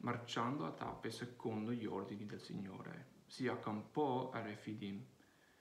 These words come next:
eh, ma non c'era acqua da bere per il popolo.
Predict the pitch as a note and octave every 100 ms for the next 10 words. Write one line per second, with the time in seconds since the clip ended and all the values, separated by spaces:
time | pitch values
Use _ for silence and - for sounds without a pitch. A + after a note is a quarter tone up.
0 | - - - _ - - G2+ G2 G2 G2+
1 | G2+ G#2+ G#2+ B2+ A#2+ B2 A2 - A2 A#2
2 | A2+ G2 G2 G2+ - G2 - G2+ G2 -
3 | G2+ A#2